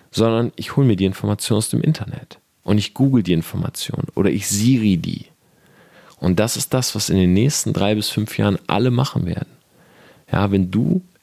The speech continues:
immer noch nicht im Voice-Sektor aktiv bist, ja, wenn du eine schöne Stimme hast. Ich habe jetzt gerade mit, äh, einer Freundin bei Instagram geschrieben. Grüße gehen raus an die Luca. Und sie ist eine,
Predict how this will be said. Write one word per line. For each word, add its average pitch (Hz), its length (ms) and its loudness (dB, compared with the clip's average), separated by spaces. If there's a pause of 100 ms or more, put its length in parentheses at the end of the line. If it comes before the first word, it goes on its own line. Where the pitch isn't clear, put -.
(120)
immer 151 220 2
noch 110 260 -2
nicht - 500 -2 (1200)
im 92 300 2
Voice-Sektor 101 920 0
aktiv - 520 -8
bist, - 440 -14 (380)
ja, 104 220 -2
wenn 110 120 2
du 120 80 4
eine 151 100 4
schöne 175 320 0
Stimme 147 320 0
hast. 85 240 -6
Ich - 80 -6
habe 110 140 0
jetzt 147 180 -2
gerade 135 360 -2 (480)
mit, 113 400 0
äh, 107 60 0
einer 104 300 2
Freundin 127 480 0
bei 107 160 2
Instagram 90 520 0
geschrieben. 90 580 -4 (800)
Grüße 113 340 -2
gehen 92 160 4
raus 92 500 -2
an 95 180 0
die 87 100 0
Luca. 120 480 0 (680)
Und 95 340 2
sie 113 160 2
ist 110 160 0
eine, 95 360 2